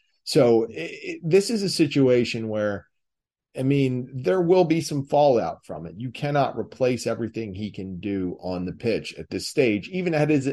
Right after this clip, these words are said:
at his advanced age. And it's funny for me saying that. He's younger than I am. Uh, I, I don't view him as being done yet. I view him as still having something to offer. I just don't know how much of an opportunity he's gonna get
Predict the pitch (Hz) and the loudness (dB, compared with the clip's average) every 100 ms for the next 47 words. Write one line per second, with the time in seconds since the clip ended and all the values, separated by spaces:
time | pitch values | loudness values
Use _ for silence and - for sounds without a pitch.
0 | - 127 143 135 117 107 90 95 87 - | -6 -4 -2 -2 -4 -6 -6 -6 -6 -6
1 | 98 92 92 92 - _ _ _ _ 101 | -6 -6 -6 -10 -14 _ _ _ _ -20
2 | - 123 - 113 - 165 170 135 98 123 | -14 -14 -12 -12 0 2 4 2 -2 0
3 | 127 - 85 90 92 95 87 110 98 76 | 0 -2 -8 -6 -6 -6 -4 -4 -4 -4
4 | 90 107 71 62 - _ _ _ _ 85 | -4 -4 -6 -10 -14 _ _ _ _ -8
5 | 80 - 113 92 131 147 117 95 120 117 | -8 -6 -4 0 4 4 2 -2 -6 -4
6 | 110 107 98 92 85 95 92 87 87 - | -4 -4 -4 -8 -8 -6 -2 -2 -4 -10
7 | _ _ _ 120 127 117 104 90 107 95 | _ _ _ -10 -4 -2 -4 -6 -4 -4
8 | 92 85 87 82 _ - 92 90 113 113 | -4 -4 -4 -6 _ -10 -8 -4 -2 -2
9 | 107 90 - 131 113 107 95 92 110 92 | -4 -6 -6 -2 0 0 -2 -6 -8 -10
10 | 85 82 - 92 90 87 87 82 - _ | -8 -10 -8 -4 -4 -4 -6 -8 -12 _
11 | _ - 180 170 165 165 147 139 135 131 | _ -6 -4 0 2 2 2 2 2 0
12 | 131 110 120 107 101 - 107 98 90 87 | -2 -4 -6 -6 -6 -10 -10 -8 -8 -8
13 | - 85 80 82 80 - | -10 -12 -10 -6 -6 -6